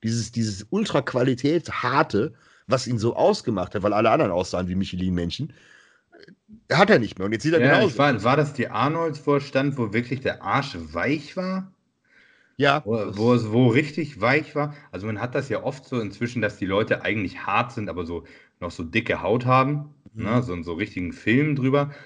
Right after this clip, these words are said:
Speaker 2: Aber bei Josh war richtig so
Speaker 1: Hängearsch.
Speaker 2: so wie, so wie bei Markus Rühl damals, ne? Von vorne Bombe,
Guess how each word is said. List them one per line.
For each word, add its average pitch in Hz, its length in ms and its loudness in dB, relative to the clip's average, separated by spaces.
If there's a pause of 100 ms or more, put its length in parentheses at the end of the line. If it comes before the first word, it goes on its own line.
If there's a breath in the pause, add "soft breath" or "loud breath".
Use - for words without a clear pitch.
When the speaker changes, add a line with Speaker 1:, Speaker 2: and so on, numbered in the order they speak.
(160 loud breath)
Speaker 2:
Aber 95 140 -2
bei 92 140 0
Josh 110 380 0
war 101 140 2
richtig 120 340 -4
so 95 360 0 (320 loud breath)
Speaker 1:
Hängearsch. 120 640 0
Speaker 2:
so 139 60 4
wie, 147 40 6
so 151 200 4
wie 156 100 0
bei 143 140 4
Markus 127 540 0
Rühl 131 260 6
damals, 78 680 -8 (260)
ne? 127 340 0
Von 113 200 -2
vorne 147 420 2
Bombe, 160 680 2